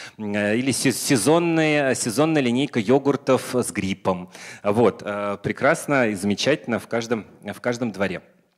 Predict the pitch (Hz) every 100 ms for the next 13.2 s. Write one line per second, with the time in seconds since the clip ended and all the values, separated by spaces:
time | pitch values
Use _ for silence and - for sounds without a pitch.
0 | _ _ - _ - - 107 160 165 147
1 | 135 101 - - 107 95 151 143 165 131
2 | 98 - 113 120 117 - 123 107 90 113
3 | 185 226 - 127 131 131 127 - 135 120
4 | 117 113 - 147 185 233 226 - - 143
5 | 139 - 131 120 110 90 110 110 110 104
6 | - - - 92 - - - - 98 98
7 | 104 95 101 101 107 98 - 101 90 90
8 | - 101 92 82 - 113 98 95 101 98
9 | 104 196 - 175 160 - - - 170 180
10 | 156 127 139 160 143 - 147 180 143 98
11 | 85 - 107 143 165 156 127 117 117 117
12 | 113 135 143 117 110 - 151 165 165 -
13 | 110 95